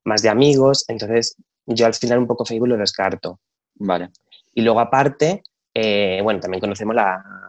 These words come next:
Speaker 1: plataforma de LinkedIn, que es un, un buen canal. Eh, en actor y actrices no sé si en esta profesión sí es muy, sí se usa mucho, porque sí que es cierto que hay otros trabajos como la moda,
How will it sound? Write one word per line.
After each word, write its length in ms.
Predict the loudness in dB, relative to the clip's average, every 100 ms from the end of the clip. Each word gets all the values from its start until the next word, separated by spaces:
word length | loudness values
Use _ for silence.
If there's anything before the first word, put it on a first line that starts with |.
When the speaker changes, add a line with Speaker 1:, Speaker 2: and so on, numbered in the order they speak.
| -6
Speaker 1:
plataforma 460 | -2 -2 -4 -4 -2
de 80 | 0
LinkedIn, 640 | 0 -2 -2 0 0 0
que 120 | -2
es 120 | -4 -4
un, 200 | -6 -10 -12
un 120 | -6
buen 140 | -4
canal. 440 | -2 0 2 2 0 -8 _ _ -20 -6
Eh, 280 | -4 -2 0
en 80 | 0
actor 200 | 0 0
y 60 |
actrices 380 | 0 0 -2 0
no 140 | -4 -2
sé 160 | -2
si 600 | -2 0 2 2 0 0
en 280 | -2 -2 -4
esta 160 | -4 -2
profesión 400 | -4 0 0 0
sí 180 | 0 0
es 100 | -2
muy, 500 | -2 -2 -2 -4 -6 _ _
sí 140 | 0
se 180 | 2 4
usa 200 | 4 4
mucho, 340 | 4 4 2 0
porque 160 | -2
sí 80 | -2
que 80 | -4
es 80 | -4
cierto 220 | -4 -2
que 60 | -2
hay 80 |
otros 440 | -2 -4 -4 -6 -10 _ _
trabajos 360 | 0 2 0 -8
como 240 | -8 -8
la 80 | -8
moda, 580 | -4 -2 0 -2 -4